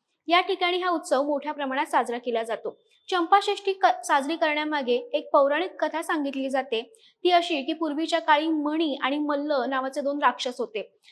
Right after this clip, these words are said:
हे दोन्ही राक्षस सगळ्यांना खूप त्रास देत होते. देवतांना सुद्धा या दैत्यांनी खूप त्रास दिला होता. या राक्षसांचा संहार करण्यासाठी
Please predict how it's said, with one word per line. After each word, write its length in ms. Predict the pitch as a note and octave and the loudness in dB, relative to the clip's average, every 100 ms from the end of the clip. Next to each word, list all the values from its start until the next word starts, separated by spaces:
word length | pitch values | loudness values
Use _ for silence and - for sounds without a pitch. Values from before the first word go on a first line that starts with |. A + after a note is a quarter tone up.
| _ | _
हे 60 | F4+ | -2
दोन्ही 360 | E4+ E4 F4 G4+ | 0 2 2 2
राक्षस 400 | F4 - C#4+ D4 | 0 0 -2 0
सगळ्यांना 340 | C4+ C#4 D#4+ D#4+ | -2 -2 -4 -4
खूप 200 | F#4 D4 | -4 0
त्रास 240 | C4+ B3+ | 0 2
देत 140 | B3+ B3+ | -2 -2
होते. 380 | A#3+ C4 - _ _ C4 | -4 -6 -8 _ _ 4
देवतांना 460 | D4+ D4 E4+ F4+ | 4 4 0 0
सुद्धा 340 | F#4 E4+ C#4 D4+ | -2 -4 -2 -2
या 140 | D#4 | 0
दैत्यांनी 500 | C4+ C4+ C4+ C#4+ D4+ E4+ | 0 0 -2 -6 -4 -4
खूप 240 | F#4 - | -4 2
त्रास 240 | C#4 B3 B3 | 4 4 0
दिला 180 | A3+ G#3+ | -4 -4
होता. 240 | G#3 - - _ - - | -2 -6 -6 _ -20 0
या 160 | F4 F4+ | 4 6
राक्षसांचा 560 | E4+ F4 E4+ F4 F4+ | 6 4 -6 -2 -2
संहार 420 | F4+ D4 C4+ D4+ F4+ | 0 -2 0 0 2
करण्यासाठी 800 | D#4+ C#4+ D4 D4 D4 C4 A#3+ | 2 2 0 0 -2 -2 -8